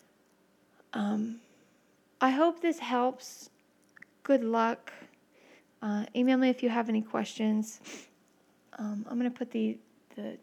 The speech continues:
transcript of this in the show notes, but so I hope that helps you,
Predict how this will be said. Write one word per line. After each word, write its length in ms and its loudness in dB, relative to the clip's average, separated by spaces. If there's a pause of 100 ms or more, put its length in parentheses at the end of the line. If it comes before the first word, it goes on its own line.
transcript 640 -8
of 120 -12
this 400 -12 (280)
in 380 -10 (400)
the 140 -8
show 260 -10
notes, 460 -10 (100)
but 240 -8 (2000)
so 140 6
I 60 10
hope 140 6
that 160 4
helps 300 2
you, 300 4